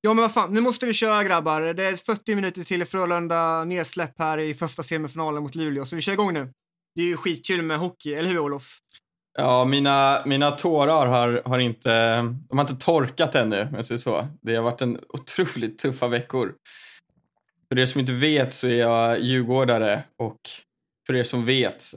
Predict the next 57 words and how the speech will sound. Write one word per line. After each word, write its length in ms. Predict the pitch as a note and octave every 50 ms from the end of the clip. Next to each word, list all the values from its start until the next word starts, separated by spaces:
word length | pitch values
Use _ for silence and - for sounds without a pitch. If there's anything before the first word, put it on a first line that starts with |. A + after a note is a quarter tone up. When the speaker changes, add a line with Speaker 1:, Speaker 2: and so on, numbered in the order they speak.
| -
Speaker 2:
hur 160 | - C3 -
det 60 | B2 A#2+
gick 320 | A#2 B2 C3 B2+ B2+ -
så 420 | - - - A#2 G#2+ G2+ G2+ G#2+
förstår 420 | C3 - - A#2+ - - C3 B2+ A#2
ni 60 | A#2
hur 80 | A2+ A2+
jag 120 | A2+ -
känner 300 | - - C3+ A#2+ A2 F#2+
just 200 | D#2+ G#2+ - -
nu. 160 | G#2 G2 - - _ _ _ _ _ _ _ _ _ _ _ _ _ _ _ _ _ _ _ _ _ _ _ -
Speaker 1:
Men 60 | F#3
ni 60 | F#3+
kan 120 | F3+ G3 F#3+
ju 60 | F#3+
alltid 560 | F#3+ F3+ E3+ F3 - B3+ A#3+ A3+ G#3 G3 F3
skryta 400 | - - G3 F#3+ F#3 F3 F3+ F#3
om 80 | F3+ F3
era, 240 | E3+ D#3+ E3 D#3+ D#3+
att 120 | D3 B2+
ni 80 | E3+ D#3+
är 60 | D#3+
mästarmästarna 920 | E3 E3 D#3+ D#3 - E3 D#3 D#3+ D#3 - - - - F#3 F3+ E3+ D#3 D3+
och 200 | C#3+ C#3 C#3+ C3+
sådär, 280 | - C#3+ D3 C3+ C3+ C3+
men, 220 | C#3 C#3 C#3 C#3
eh, 200 | C#3 C#3 C3+ C3+ C3+ B2+ - - - -
kan 120 | - A3
vi 60 | A#3
njuta 280 | A#3 A#3+ A3+ G3+ G#3 A3+
då, 140 | A3 F#3 D3+
tjugohundraett 580 | - - F#3+ F3 F#3 F3 E3 E3+ E3 E3 -
eller 100 | F3+ E3
när 100 | D#3 D3+
vann 160 | D3+ D3+ D3+ C#3
senast? 540 | C3+ D3 C#3+ C#3 C3+ B2+ - - - - - C#3
Speaker 2:
<laughs> 40 | D3+
Speaker 1:
Njut! 560 | E3+ F#3 G3+ F#3 C3+ C3 - - - - - - - - - - -
Speaker 2:
Ja, 180 | - - D#3 - -
exakt. 600 | - - - - - - D3 A#2 - - - - - B2+ - - - - - - - - - -
Ja, 100 | - C#3
men 100 | C#3+ C#3+
alltså, 180 | D3 C#3+ C3
vi 80 | D3+ D3+
har 200 | D3+ D3+ D#3+ F3
ju 60 | F#3+
i 20 | G#3
alla 180 | G#3 G3 E3
fall, 260 | - - D#3 C#3+ C3+
alltså, 180 | - D3 C#3 -
menar 180 | D3+ D3+ D3+ D3+
vadå, 160 | D3+ D3+ C3+
Frölunda 360 | C3 - D#3 C#3+ D3+ D#3+ D#3+
har 60 | -
fem 360 | - - E3+ E3 D3+ C#3 C3+
S 180 | C3+ C3 B2+ -
M-guld. 480 | C#3 C3+ C#3+ D3+ C3 G2+ F2+ F#2+ A2+